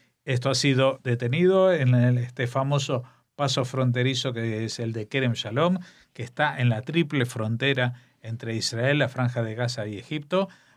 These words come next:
eh, donde muy recientemente se descubrió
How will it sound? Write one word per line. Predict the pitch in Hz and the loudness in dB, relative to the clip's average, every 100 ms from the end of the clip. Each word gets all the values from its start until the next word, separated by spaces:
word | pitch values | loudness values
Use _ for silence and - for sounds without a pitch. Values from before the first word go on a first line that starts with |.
| _ 139 | _ -4
eh, | 120 113 110 110 | 0 0 0 0
donde | 117 113 113 107 113 123 131 | 0 0 -4 -4 -6 -10 -4
muy | 120 135 143 | 2 4 4
recientemente | 123 113 135 123 120 127 123 117 | 2 0 0 2 4 4 4 0
se | 117 | -2
descubrió | 113 107 - 110 120 117 | -4 -6 -8 -4 0 -2